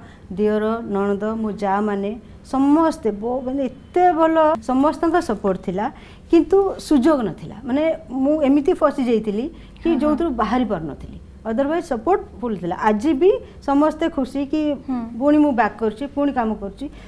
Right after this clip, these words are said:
Speaker 1: ସମସ୍ତେ, ବମ୍ବେଠୁ ନେଇକି ମୋର ଶାଳଗାଁ, ମୋର ଶାଶୁଘର,
Speaker 2: ହୁଁ।
Speaker 1: ଅ, ସିଏ ମୋତେ ଶାଶୁଘର ନୁହେଁ, ସେଟା ମୋର, ମାନେ, ଗୋଟେ ଦ୍ୱିତୀୟ ବାପଘର।
Speaker 2: ଆଚ୍ଛା।
Speaker 1: ହଁ, ମୁଁ ବାପଘର ଛାଡ଼ିକି ଯାଇଛି ନା, ମୋତେ
Speaker 2: ହଁ।
Speaker 1: ସେଠି ଆଉ ଜଣେ ବାପା ମା, ଆହୁରି ଭାଇ ଭଉଣୀ, ଆଉ ମୋ ଯାଆମାନେ ତ ସବୁଠୁ ବେଷ୍ଟ, ମୋ,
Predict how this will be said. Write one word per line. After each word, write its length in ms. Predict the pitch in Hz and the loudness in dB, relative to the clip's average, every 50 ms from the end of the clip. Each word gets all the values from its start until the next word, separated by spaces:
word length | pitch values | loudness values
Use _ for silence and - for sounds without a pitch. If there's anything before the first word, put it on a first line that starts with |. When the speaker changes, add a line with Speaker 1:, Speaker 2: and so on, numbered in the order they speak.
| - - | -20 0
Speaker 1:
ସମସ୍ତେ, 420 | - 294 285 302 339 330 330 254 | 2 4 4 4 4 2 2 0
ବମ୍ବେଠୁ 400 | 226 220 233 240 247 269 262 277 | -2 0 0 0 0 0 0 0
ନେଇକି 320 | 277 269 269 262 262 294 302 | 0 0 0 -2 -2 -2 -2
ମୋର 400 | 294 277 262 269 269 262 247 233 | -2 0 0 0 0 0 0 -2
ଶାଳଗାଁ, 480 | 233 240 226 220 220 226 240 247 240 | -2 -2 -2 -2 0 0 0 -2 -2
ମୋର 340 | 240 233 226 226 226 226 220 | -2 -4 -4 -4 -2 -4 -4
ଶାଶୁଘର, 460 | 220 220 208 196 - 220 202 196 208 | -4 -4 -6 -4 -4 -4 -2 -2 -4
Speaker 2:
ହୁଁ। 440 | 269 330 - - - - 254 240 233 220 | -6 -10 -16 -20 -14 -12 -10 -10 -10 -8
Speaker 1:
ଅ, 160 | 170 190 196 | -8 -6 -8
ସିଏ 200 | 185 - - 285 | -6 -2 0 2
ମୋତେ 340 | 294 294 294 294 285 330 320 | 4 4 4 2 2 -2 -2
ଶାଶୁଘର 460 | - 277 247 233 - 285 262 254 240 | 0 0 -2 0 0 0 0 0 0
ନୁହେଁ, 140 | 226 240 302 | 0 -2 -2
ସେଟା 220 | 302 320 285 311 302 | -2 0 0 2 4
ମୋର, 300 | 294 294 294 311 311 311 - - - - - - - | 4 4 4 2 0 0 -6 -18 -20 -20 -18 -8 -4
ମାନେ, 280 | 254 269 277 262 247 | -2 0 0 0 0
ଗୋଟେ 200 | 233 254 247 277 | 0 2 2 2
ଦ୍ୱିତୀୟ 360 | 269 233 277 269 - 302 302 285 | 2 2 0 0 4 6 6 6
ବାପଘର। 420 | 269 220 202 - 180 170 160 - - - - - - - - | 6 4 0 -4 -8 -8 -8 -14 -16 -20 -20 -20 -20 -10 -4
Speaker 2:
ଆଚ୍ଛା। 360 | 247 247 233 - 269 240 214 | -4 -4 -4 -4 -6 -6 -4
Speaker 1:
ହଁ, 400 | 247 226 240 220 220 208 254 214 202 - | -6 -6 -6 -4 -2 0 0 0 0 -2
ମୁଁ 120 | - 240 277 | -4 -2 2
ବାପଘର 360 | 254 262 247 247 285 302 302 | 2 2 2 4 4 4 4
ଛାଡ଼ିକି 320 | 294 294 - 285 277 254 269 | 4 2 0 0 0 0 0
ଯାଇଛି 260 | 269 262 233 220 254 | 0 0 0 -2 -4
ନା, 80 | 285 320 | -2 0
ମୋତେ 180 | 311 294 - | -2 -2 -2
Speaker 2:
ହଁ। 60 | 277 | -2
Speaker 1:
ସେଠି 240 | 262 220 269 220 262 | -2 -2 -4 -2 -2
ଆଉ 200 | - 226 226 233 | -2 -2 -2 -2
ଜଣେ 180 | 220 226 254 262 | -2 -2 -4 0
ବାପା 320 | 247 254 240 233 247 240 | 2 0 0 2 -2 -2
ମା, 160 | 233 233 247 262 - - - - - | -2 -2 -4 -6 -8 -18 -20 -10 -2
ଆହୁରି 300 | - 208 220 240 262 262 | 0 2 2 2 0 -2
ଭାଇ 240 | 254 240 233 233 233 | -4 -2 -2 -2 -2
ଭଉଣୀ, 380 | 226 220 233 233 233 247 269 294 - - - - - - | -2 -2 -4 -4 -6 -6 -8 -8 -12 -16 -20 -20 -4 -2
ଆଉ 100 | 202 208 | 0 0
ମୋ 160 | 220 233 233 | 0 0 -2
ଯାଆମାନେ 440 | 220 208 233 233 240 247 247 254 247 | -2 -2 -2 -2 -2 -4 -6 -6 -6
ତ 80 | 247 269 | -8 -8
ସବୁଠୁ 320 | 262 254 226 220 220 226 | -8 -6 -6 -6 -8 -8
ବେଷ୍ଟ, 260 | 196 202 202 202 - | -8 -10 -10 -10 -8
ମୋ, 200 | 220 214 208 202 | -8 -6 -6 -6